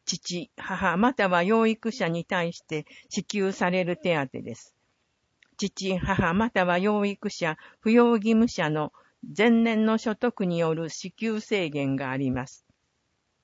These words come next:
一級重度の場合は月額五万一千七百円。二級中度の場合は三万四千四百三十円。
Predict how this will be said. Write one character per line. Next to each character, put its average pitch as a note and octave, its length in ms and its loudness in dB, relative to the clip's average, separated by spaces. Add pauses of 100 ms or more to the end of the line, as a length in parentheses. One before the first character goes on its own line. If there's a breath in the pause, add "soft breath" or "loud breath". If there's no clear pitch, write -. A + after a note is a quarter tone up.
(1080)
一 G3+ 160 -6 (120)
級 F#3 280 -2
重 G#3+ 300 -2
度 E3+ 160 0
の D3+ 160 0
場 D3+ 160 -2
合 C3+ 160 -2
は C3 200 -6
月 E3 400 -8
額 E3+ 340 -4
五 E3 160 0
万 G3 300 0
一 G3+ 160 -4
千 F#3 360 0
七 E3+ 260 0
百 F#3 360 -6
円。 B2+ 180 -6 (840)
二 G3 180 2
級 G3+ 360 -2
中 C4 340 -4
度 F3 140 2
の D#3+ 160 0
場 D3+ 140 -2
合 C#3 200 -4
は C#3+ 180 -6 (240 soft breath)
三 G#3+ 380 2
万 G#3 280 0
四 G3+ 260 0
千 D#3 340 -2
四 F3+ 260 2
百 D#3 240 -6
三 E3 360 -2
十 D3 300 -6
円。 A2 160 -8